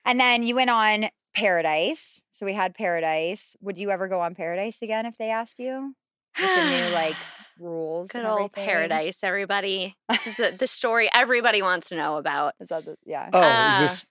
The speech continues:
Speaker 3: is this a scoop? <laughs> Are we going after a
Speaker 2: Oh.
Speaker 3: scoop?
Speaker 1: No, yeah, it was a whi-, it was a long time ago.
Speaker 3: Oh, it's old
Speaker 1: Paradise.
Speaker 3: scoop, old scoop.
Speaker 1: Yeah.
Speaker 2: Yeah. I mean, I would.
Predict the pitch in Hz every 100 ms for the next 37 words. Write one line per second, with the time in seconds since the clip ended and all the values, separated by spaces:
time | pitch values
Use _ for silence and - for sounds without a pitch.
0 | _ 143 127 127 123 - 165 185 175 -
1 | 156 147 147 143 143 143 131 127 123 -
2 | 160 139 170 - 233 - 220 359 226 156
3 | 226 214 151 - 190 202 151 151 165 156
4 | - - - 185 _ _ - 185 120 196
5 | 170 143 143 - - 123 117 _ 131 123
6 | - - 190 180 139 170 _ _ _ _
7 | _ _ _ _ - 392 196 _ _ _
8 | _ _ _ _ _ 277 285 302 294 254